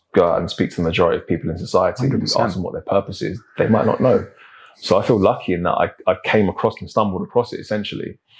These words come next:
Speaker 1: Um, and I've just kind of really wanted to just develop that understanding of it to be able to help other people and be of
Speaker 2: Mm.
Speaker 1: service to other people. So I'm, I'm just really passionate about that in so many
Speaker 2: Mm.
Speaker 1: ways.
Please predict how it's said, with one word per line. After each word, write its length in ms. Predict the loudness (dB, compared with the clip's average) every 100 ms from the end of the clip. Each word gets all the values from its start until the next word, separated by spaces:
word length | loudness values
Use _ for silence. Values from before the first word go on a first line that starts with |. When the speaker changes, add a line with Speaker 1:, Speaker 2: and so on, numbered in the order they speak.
| -20 -20 _ -2
Speaker 1:
Um, 400 | 0 2 -2 -2
and 100 | -2
I've 100 | -2
just 300 | -4 -8 -10 -2
kind 160 | -2
of 120 | 0
really 360 | 0 2 0 -2
wanted 220 | -2 -2 -2
to 120 | -4
just 220 | -4 -4
develop 360 | 0 2 0 2
that 240 | 2 2 -4 -16 -20 -20 -20 _ -4
understanding 600 | -2 -2 0 0 0 0
of 120 | 0 0
it 120 | -2
to 100 | -4
be 120 | 2
able 240 | 2 2 -2
to 160 | -4
help 300 | 0 0 0
other 160 | -4 -6
people 400 | -4 -4 -2 -6
and 80 | 0
be 120 | 2
of 60 | 2
Speaker 2:
Mm. 40 |
Speaker 1:
service 280 | 0 -2 -4
to 60 | -8
other 120 | -4
people. 300 | -2 -2 -2
So 140 | 0
I'm, 200 | 0 -2
I'm 200 | -4 -4
just 160 | -4 0
really 180 | 0 0
passionate 360 | -2 -2 -2
about 220 | -2 -2 -4
that 80 |
in 80 | -6
so 140 | 2 4
many 140 | 6
Speaker 2:
Mm. 160 | 6 4
Speaker 1:
ways. 180 | 0